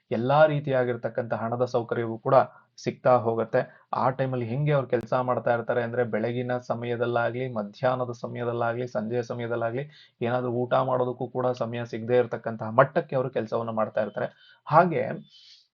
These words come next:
ಈ ಕೆಲ್ಸ ಮಾಡ್ತಾ ಮಾಡ್ತಾ ಇರೋದ್ರ ಜೊತೆಗೆ ಅವರು ಸಂಧಿಸಕ್ಕಾಗ್ದೇ ಇರ್ತಕ್ಕಂಥ ಮಟ್ಟಕ್ಕೆ ಅವರು ಕೆಲ್ಸಗಳನ್ನ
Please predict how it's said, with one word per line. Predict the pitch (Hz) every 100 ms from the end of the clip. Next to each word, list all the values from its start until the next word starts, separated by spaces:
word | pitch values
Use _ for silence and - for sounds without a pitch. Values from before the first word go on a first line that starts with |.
| _
ಈ | 147
ಕೆಲ್ಸ | 147 131 156
ಮಾಡ್ತಾ | 165 135 135 156
ಮಾಡ್ತಾ | 147 143 139
ಇರೋದ್ರ | 135 135 127 123
ಜೊತೆಗೆ | 147 180 170
ಅವರು | 139 139
ಸಂಧಿಸಕ್ಕಾಗ್ದೇ | 135 135 135 151 143 - 123 131 147
ಇರ್ತಕ್ಕಂಥ | 170 156 151 151 147
ಮಟ್ಟಕ್ಕೆ | 135 - 139 147
ಅವರು | 139
ಕೆಲ್ಸಗಳನ್ನ | 131 120 135 127 135